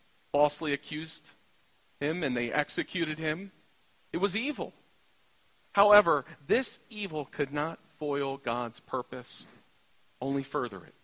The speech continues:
And the cross then becomes our salvation.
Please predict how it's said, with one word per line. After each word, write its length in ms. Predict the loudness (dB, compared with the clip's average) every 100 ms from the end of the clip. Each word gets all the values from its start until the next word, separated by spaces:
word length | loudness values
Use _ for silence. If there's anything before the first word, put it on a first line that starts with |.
| _ _ _ _ _ _ 0
And 100 | 0
the 60 |
cross 420 | 6 8 10 8
then 160 | 2 0
becomes 420 | -2 0 2 2
our 140 | 0 0
salvation. 840 | 2 2 2 -2 0 -2 -2 -10